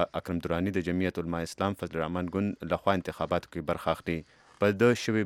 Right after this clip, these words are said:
برید کې دراني خپله بچ شوی و، خو نور څلور کسان پکې وژل شوي وو. د تېرې نهې په ورځ د، په پېښور کې د عوامي نېشنل ګوند په کاندید هارون بلور شوي برید کې د نوموړي په ګډون یوویشت کسان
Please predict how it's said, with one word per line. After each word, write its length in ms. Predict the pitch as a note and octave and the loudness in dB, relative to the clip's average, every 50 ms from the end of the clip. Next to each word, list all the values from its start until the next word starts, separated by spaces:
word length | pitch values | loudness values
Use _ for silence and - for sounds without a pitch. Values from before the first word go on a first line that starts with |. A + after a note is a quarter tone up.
| E2+ | 0
برید 180 | F#2+ G#2 - - - | -2 -4 -2 0 2
کې 420 | G#2 G2+ - - - - E2+ D#2+ D2 | 2 2 0 -2 -8 -10 -10 -4 0
دراني 280 | F2+ F2+ F2 F2+ F#2+ F2 - | 2 2 2 2 0 -2 -2
خپله 260 | _ - F#2 F2+ D#2 D#2+ | _ 0 0 2 0 0
بچ 120 | D#2 - - | -4 -4 -4
شوی 200 | - A2 A2+ A#2 G#2 | 2 4 4 4 4
و، 180 | F#2+ A2+ B2+ B2+ - - - - _ _ - | 4 2 0 0 -2 -12 -20 -20 _ _ 2
خو 100 | G2+ G2+ G#2 G2+ G#2 | 2 4 4 4 4
نور 180 | A#2 A2+ - - | 2 2 2 0
څلور 240 | F2+ F2+ F#2 F2 - F2 | -2 -2 -2 -2 -2 -4
کسان 260 | - - F#2 F2+ D#2+ F2+ | -2 0 -2 0 -2 -4
پکې 440 | E2+ - G2 F#2 - _ _ D#2+ E2 | -2 0 -2 -2 -2 _ _ -6 -6
وژل 220 | E2 - E2+ D2+ D#2 - - | -4 -4 -4 -6 -6 -8 -6
شوي 180 | E2 D#2 D#2+ D#2 | -6 -6 -6 -4
وو. 180 | D#2 E2+ E2+ | -2 -2 -4
د 560 | D#2+ C#2+ _ _ _ _ _ _ G2+ G#2+ A#2 | -4 -6 _ _ _ _ _ _ 10 10 10
تېرې 260 | A#2+ - - C3+ B2+ B2 | 10 10 8 6 8 6
نهې 240 | B2 A#2 A#2+ A#2 - | 6 4 2 0 2
په 120 | G#2+ G2+ G2+ | 4 4 4
ورځ 200 | G#2+ G2+ - G2 | 4 2 0 -4
د، 100 | - _ _ _ - F2+ | -4 _ _ _ 4 4
په 160 | F2+ F2 - | 4 4 4
پېښور 260 | G2 F#2 - G2+ G#2 A2 - | 0 0 2 0 0 0 0
کې 160 | - F2+ F2 | 0 2 4
د 80 | E2 | 4
عوامي 260 | F2 F2 F2+ F#2+ F#2+ F2+ | 4 4 2 0 0 -2
نېشنل 320 | E2+ - - E2+ E2 - G2 | -2 -4 -6 -8 -4 0 0
ګوند 200 | G#2 G#2+ G2 - E2+ | 0 0 0 0 0
په 120 | D#2+ - - E2 | 0 2 0 0
کاندید 340 | E2+ E2+ G2 A2 G#2 - - - - - - - | 0 2 0 -2 -2 -4 -14 -20 -20 -14 0 2
هارون 240 | F#2 F#2 G#2 G2+ E2 G2 | 2 4 4 2 2 2
بلور 260 | G2 G2 G2+ F2+ - - - - | 2 4 2 2 0 -6 -4 0
شوي 180 | B2 A#2 G#2+ F2+ F2 | 2 2 2 4 4
برید 180 | A2+ A#2 - - | 2 2 2 2
کې 220 | A#2 A2+ F#2+ F#2 | 0 2 4 4
د 100 | F2 F2+ | 2 2
نوموړي 320 | E2+ F2 F#2 F#2+ F#2 - - | 2 2 0 0 0 -2 -2
په 140 | E2+ E2 | -2 -2
ګډون 280 | F2 E2 G2+ G#2+ G#2+ F#2 F#2+ | 0 0 0 0 0 2 0
یوویشت 340 | A2+ G#2+ G#2 - - - - E2+ | 0 0 0 -4 -6 -4 -4 -4
کسان 360 | - - F#2+ F2+ E2 - - | -2 0 0 0 0 -2 -6